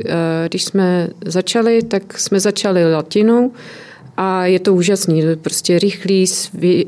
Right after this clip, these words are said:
svižný, rytmický a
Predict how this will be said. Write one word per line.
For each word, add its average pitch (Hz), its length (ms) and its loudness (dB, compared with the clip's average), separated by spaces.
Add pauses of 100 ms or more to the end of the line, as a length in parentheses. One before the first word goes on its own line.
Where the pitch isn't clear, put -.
svižný, 202 840 2 (420)
rytmický 196 920 0 (100)
a 165 680 -2